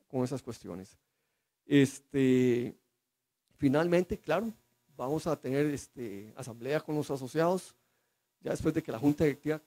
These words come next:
conozca todos los impactos de, de la ley,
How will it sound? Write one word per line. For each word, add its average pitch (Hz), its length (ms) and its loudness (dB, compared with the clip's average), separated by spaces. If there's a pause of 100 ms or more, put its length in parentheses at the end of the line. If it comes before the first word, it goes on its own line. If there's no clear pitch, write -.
conozca 147 440 -2
todos 147 260 4
los 160 100 0
impactos 131 600 0
de, 117 280 -8 (520)
de - 160 -6
la 123 120 -4
ley, 151 320 6